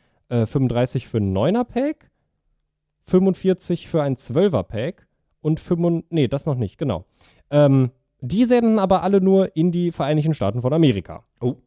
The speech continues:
Speaker 1: Und dann gibt es aber für fünfundfünfzig U-S-Dollar das European Twelve-Pack.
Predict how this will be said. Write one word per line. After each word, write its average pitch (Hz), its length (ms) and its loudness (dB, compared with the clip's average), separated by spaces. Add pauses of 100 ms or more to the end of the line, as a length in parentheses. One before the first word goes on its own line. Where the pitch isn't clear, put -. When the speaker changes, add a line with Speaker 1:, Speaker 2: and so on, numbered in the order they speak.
(280)
Speaker 1:
Und 131 140 -2
dann 233 140 4
gibt 269 160 -2
es 143 120 -8
aber 165 200 -2
für 104 500 0 (160)
fünfundfünfzig 127 840 0
U-S-Dollar 151 640 -4
das - 280 -6
European 196 760 -2
Twelve-Pack. 165 840 -8